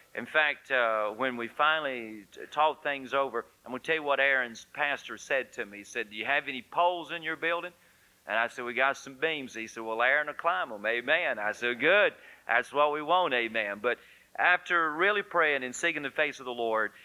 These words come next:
uh, we really feel, and I feel and share with the deacons here, uh, that I feel like this is the person that God has for us to serve as our associate.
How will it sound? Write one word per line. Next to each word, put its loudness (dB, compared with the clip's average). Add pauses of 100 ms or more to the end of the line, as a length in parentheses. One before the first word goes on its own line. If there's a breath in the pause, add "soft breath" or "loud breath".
(220 loud breath)
uh, 0
we 2
really 0
feel, 0
and 2
I 2
feel -4
and -6
share 0
with -2
the -6
deacons -6
here, -2 (300 loud breath)
uh, 0
that -4
I 6
feel 0
like 2
this -4
is -12
the -4 (100)
person 0
that -2
God 2
has -2
for 0
us -10 (300 loud breath)
to -8
serve 0
as -4
our 2
associate. -4